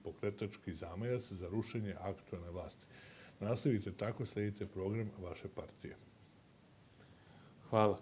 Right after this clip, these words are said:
Speaker 2: Evo ja ako mogu tu jednu rečenicu samo. E, svi smo svjesni odgovornosti koju imamo da, da lokalne uprave funkcionišu na način na koji smo to obećali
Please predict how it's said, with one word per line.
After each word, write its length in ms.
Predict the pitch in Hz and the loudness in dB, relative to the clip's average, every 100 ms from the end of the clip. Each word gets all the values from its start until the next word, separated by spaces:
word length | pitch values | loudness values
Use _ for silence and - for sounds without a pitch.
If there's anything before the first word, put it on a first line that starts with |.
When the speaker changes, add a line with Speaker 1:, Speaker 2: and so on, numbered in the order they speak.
| - 139 | -6 4
Speaker 2:
Evo 200 | 123 135 | 10 12
ja 180 | 147 139 | 12 12
ako 140 | 139 | 8
mogu 260 | 139 156 135 | 8 10 10
tu 140 | 135 | 12
jednu 220 | 143 135 127 | 12 12 10
rečenicu 500 | 123 139 139 135 110 | 6 6 4 2 -2
samo. 300 | 131 120 107 - - - - - | -2 -2 -4 -8 -18 -20 -14 -2
E, 420 | 113 110 110 117 - - - - - - | 4 6 6 4 -2 -12 -20 -20 -20 -18
svi 280 | - - 170 | -8 0 0
smo 200 | 156 147 | 4 2
svjesni 580 | 139 165 165 - 147 139 | 4 4 4 4 4 4
odgovornosti 840 | 135 123 135 151 160 139 120 120 117 | 4 8 10 12 12 10 2 -2 0
koju 360 | 120 117 117 123 | 4 4 2 0
imamo 400 | 135 131 123 120 | 2 2 2 2
da, 420 | 117 117 117 - 120 | 2 4 2 0 -6
da 180 | 120 117 | -2 4
lokalne 400 | 139 139 127 135 | 4 6 4 4
uprave 300 | 135 123 117 | 4 4 2
funkcionišu 520 | 127 120 139 139 127 | -2 -2 0 0 -2
na 120 | 123 | -2
način 280 | 127 127 139 | 0 2 2
na 100 | 127 | 2
koji 160 | 135 | 4
smo 180 | 123 123 | 2 0
to 180 | 117 127 | 2 4
obećali 580 | 123 139 139 151 151 | 6 4 6 4 4